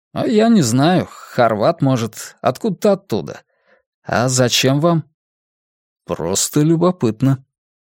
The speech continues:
По многолетнему опыту Гур не знал,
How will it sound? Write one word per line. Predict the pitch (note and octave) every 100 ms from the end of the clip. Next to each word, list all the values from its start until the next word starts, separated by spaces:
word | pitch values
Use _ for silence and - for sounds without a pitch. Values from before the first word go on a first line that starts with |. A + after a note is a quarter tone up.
| _ -
По | A2
многолетнему | A#2 A2 A#2 A#2 A2+ A#2 A#2
опыту | C#3+ C#3+ C3 A#2+
Гур | B2 B2+
не | B2+
знал, | A#2+ B2 D#3 E2+